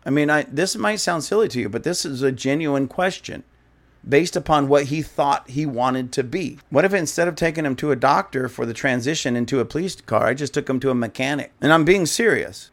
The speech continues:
Could you imagine? You know, I, I don't really agree with Bill Maher too much, but lately he's been hammering this stuff. He says he's so, he's so happy that he grew up in a time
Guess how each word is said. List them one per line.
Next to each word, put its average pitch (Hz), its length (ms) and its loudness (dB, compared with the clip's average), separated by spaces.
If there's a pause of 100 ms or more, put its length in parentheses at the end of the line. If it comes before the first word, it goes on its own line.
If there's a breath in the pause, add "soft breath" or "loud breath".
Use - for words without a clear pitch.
Could 165 180 0
you 180 80 4
imagine? 180 680 2 (160)
You 135 100 -2
know, 143 140 6
I, - 500 0
I 143 40 4
don't 175 280 2
really 156 320 2
agree 127 420 0
with 123 180 2
Bill 127 180 2
Maher 120 360 4
too 120 220 -4
much, 107 460 -2
but 110 140 -2
lately 120 420 2
he's 143 200 -2
been 107 160 -6
hammering 123 440 -2
this 135 180 -6
stuff. 104 340 0
He 117 100 -4
says 110 220 -4
he's 139 240 -2
so, 147 480 4 (540 loud breath)
he's 165 240 -2
so 156 200 4
happy 143 380 2
that 120 240 0
he 131 120 -6
grew 135 180 4
up 135 160 4
in 127 80 -4
a 117 80 -4
time 117 460 -2